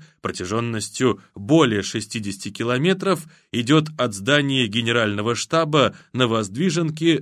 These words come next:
до Воробьёвых гор. Около конечной станции от линии отходят два ответвления. Одно заканчивается станцией и двумя тупиками под лабораторией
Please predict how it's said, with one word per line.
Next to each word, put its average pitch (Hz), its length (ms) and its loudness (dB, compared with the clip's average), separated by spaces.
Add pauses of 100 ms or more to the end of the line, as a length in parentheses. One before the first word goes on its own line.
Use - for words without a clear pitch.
до 151 260 2
Воробьёвых 110 760 -4
гор. 95 320 -8 (640)
Около 127 500 2
конечной 107 580 -4
станции 147 680 -2
от 104 220 -2
линии 143 340 0
отходят 139 580 -2 (180)
два 139 460 2
ответвления. 120 880 -4 (560)
Одно 98 360 0
заканчивается 120 880 0
станцией 160 680 0
и 196 180 -4
двумя 117 380 -2
тупиками 151 840 0 (140)
под 165 200 0
лабораторией 151 760 2